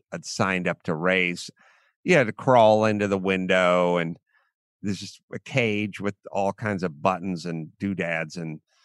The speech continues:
everything in there. And before the race, they came out, the marshal came out and he said, "You have to get all strapped in, six-way harness,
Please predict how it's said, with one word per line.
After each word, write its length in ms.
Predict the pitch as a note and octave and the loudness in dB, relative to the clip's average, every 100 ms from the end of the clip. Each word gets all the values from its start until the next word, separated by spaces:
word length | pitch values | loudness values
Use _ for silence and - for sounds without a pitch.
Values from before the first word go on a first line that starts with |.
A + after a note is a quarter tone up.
| _ _ _ - | _ _ _ -4
everything 340 | A2 G#2 F#2+ | 0 0 2
in 140 | F#2 F2+ | 0 2
there. 380 | F2+ F2+ F2 E2 _ _ - | 2 2 2 -2 _ _ -4
And 460 | B2 A#2 A#2 G#2+ - _ _ _ _ G2+ | 0 2 0 -2 -8 _ _ _ _ -4
before 420 | B2 - E3 F#3 | -2 2 6 6
the 140 | D#3 A#2+ | 6 4
race, 640 | C3+ D3 C3 B2 - - _ _ _ _ _ _ _ _ _ _ _ _ - | 6 6 4 2 -2 -14 _ _ _ _ _ _ _ _ _ _ _ _ -8
they 120 | G2+ | -6
came 340 | - - A#2+ G#2+ | -4 0 2 4
out, 400 | G#2+ G#2 G#2 - _ _ _ _ | 4 4 2 0 _ _ _ _
the 360 | G#2+ G#2 G2 - - | 2 4 2 -2 2
marshal 580 | A#2 C3+ C#3+ - A#2+ | 6 6 4 2 0
came 320 | - B2+ A2 G#2+ | 0 -6 -2 2
out 400 | G#2 G2+ G2 - - | 4 4 2 -4 -4
and 200 | G#2 G2 | -4 -4
he 60 | - | -6
said, 260 | B2 G#2+ | 0 0
"You 100 | G2+ | 0
have 180 | G#2+ A2+ | 0 0
to 60 | G2+ | -2
get 180 | G#2+ G#2 | 0 4
all 460 | A2 A#2+ A2+ A2 _ _ _ _ _ _ A#2+ | 6 6 6 2 _ _ _ _ _ _ -14
strapped 560 | - - B2 A#2 - | -8 0 2 2 0
in, 380 | A#2+ A2+ G#2+ G2+ F2 _ _ _ _ _ _ | 0 2 2 -2 -8 _ _ _ _ _ _
six-way 580 | - - A#2 - G#2+ G2+ | -6 -2 -2 0 2 4
harness, 760 | G2+ G#2+ G#2 G2+ F#2 - - | 4 4 4 0 -4 -10 -18